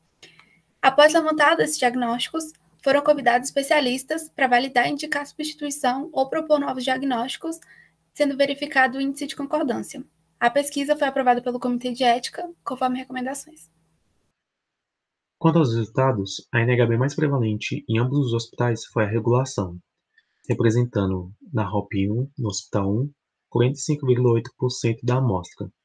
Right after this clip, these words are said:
Speaker 2: seguido de nutrição, integridade cutânea mucosa e outras N H Bs. Já no hop dois, no Hospital dois, a N H B regulação totalizou aproximadamente vinte e cinco por cento da amostra,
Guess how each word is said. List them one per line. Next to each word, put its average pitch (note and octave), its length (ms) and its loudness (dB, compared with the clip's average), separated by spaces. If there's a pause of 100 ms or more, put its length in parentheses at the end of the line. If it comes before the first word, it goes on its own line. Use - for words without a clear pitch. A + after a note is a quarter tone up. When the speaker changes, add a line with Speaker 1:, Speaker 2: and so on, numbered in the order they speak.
(680)
Speaker 2:
seguido A2 380 2
de G2+ 160 -2
nutrição, A#2 600 -2
integridade G2 520 0
cutânea G2+ 340 -4
mucosa C#3 640 2 (760)
e C#3+ 140 6
outras A#2 320 6
N B2 120 4
H B2 200 4
Bs. - 500 -4 (500)
Já A#2 160 4
no A#2 100 2
hop G2+ 220 -2 (100)
dois, G#2 320 0
no B2 100 -2
Hospital G#2 420 -2
dois, A2 640 -2 (260)
a A#2+ 60 2
N A#2 160 4
H A2 120 4
B A2+ 120 4
regulação A2+ 640 2
totalizou A2 440 2
aproximadamente G#2+ 760 2
vinte C#3 180 4
e - 40 -10
cinco D#3 240 0
por D3+ 80 4
cento C3+ 200 2
da B2+ 120 6
amostra, G2 440 0